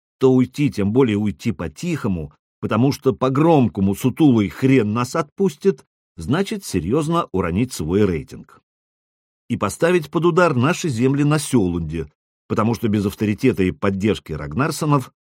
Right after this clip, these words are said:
нам их не удержать. Слишком много врагов накопилось.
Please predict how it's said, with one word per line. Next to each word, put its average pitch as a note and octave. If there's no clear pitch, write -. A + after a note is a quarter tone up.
нам F2+
их -
не F#2+
удержать. F#2
Слишком G3
много E3+
врагов C3
накопилось. G2